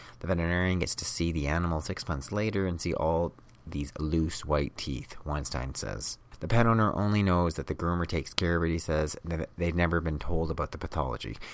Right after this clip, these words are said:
So fair enough. So the, there's a couple of big points here. First of all, that's a hugely unfortunate situation as far as what happened to that animal that, that was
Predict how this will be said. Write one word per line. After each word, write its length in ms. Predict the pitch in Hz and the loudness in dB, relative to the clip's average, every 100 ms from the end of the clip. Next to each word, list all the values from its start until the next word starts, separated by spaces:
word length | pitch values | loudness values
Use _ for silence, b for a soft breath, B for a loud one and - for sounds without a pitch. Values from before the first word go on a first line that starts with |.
| B B | B B
So 120 | - 120 | 2 6
fair 280 | 147 151 | 10 10
enough. 240 | 139 78 76 | 10 6 6
So 120 | 113 | 6
the, 140 | 123 - - | 6 6 2
there's 160 | 117 120 | 4 6
a 40 | |
couple 340 | - 156 - 110 | 6 4 6 4
of 100 | 76 | 6
big 240 | 80 73 | 2 4
points 360 | - 73 65 - | 2 2 0 -4
here. 180 | 57 - | -6 4
First 240 | 131 135 | 6 6
of 80 | 120 | 6
all, 140 | 98 | 6
that's 220 | 90 - | 6 4
a 100 | 80 - - - | 2 -2 -10 -6
hugely 640 | 110 117 127 120 110 107 - | 2 8 8 8 6 6 4
unfortunate 640 | 85 82 85 - - - | 0 0 2 2 0 -2
situation 640 | - 78 - 62 62 - 69 | -2 -2 0 0 0 -2 -4
as 140 | 65 | -4
far 180 | - 71 | 0 0
as 100 | 71 | 0
what 140 | 80 | 0
happened 540 | 71 78 76 85 76 - - | 0 0 -2 -2 -4 -4 0
to 80 | 95 | 6
that 240 | 90 - | 6 8
animal 340 | 80 78 73 71 | 4 4 4 2
that, 320 | - - - | 0 -2 0
that 140 | 82 | 2
was 200 | 69 - | 2 0